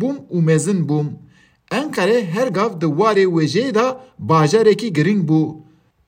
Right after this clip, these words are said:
Di dema cîwantiya me de gelek çalakî dihatin çêkirin.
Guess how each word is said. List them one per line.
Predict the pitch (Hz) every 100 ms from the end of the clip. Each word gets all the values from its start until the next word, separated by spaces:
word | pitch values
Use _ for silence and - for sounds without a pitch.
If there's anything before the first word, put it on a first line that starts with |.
| -
Di | 147 170
dema | 254 277 247
cîwantiya | 156 165 165 170 220 202
me | 175 254
de | 220 254 151
gelek | 131 233 220 240 240
çalakî | 190 170 165 165 202
dihatin | 160 160 170 156
çêkirin. | 165 160 160 160